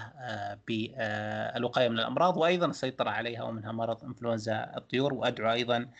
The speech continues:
آه، يعني ملاك مشاريع الدواجن وأيضًا مربين للدواجن للانضمام لجهود الوزارة،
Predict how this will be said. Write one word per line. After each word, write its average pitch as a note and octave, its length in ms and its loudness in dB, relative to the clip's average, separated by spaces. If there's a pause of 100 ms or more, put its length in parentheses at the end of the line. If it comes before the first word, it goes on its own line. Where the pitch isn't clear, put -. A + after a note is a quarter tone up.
(380)
آه، A2+ 320 -2
يعني A2+ 420 -6
ملاك B2+ 400 4
مشاريع A#2 420 -6 (340)
الدواجن C#3 580 2
وأيضًا D3+ 340 -4
مربين B2 600 -4
للدواجن A#2 580 -2
للانضمام A2+ 760 -4
لجهود A2+ 380 -4
الوزارة، A#2 580 2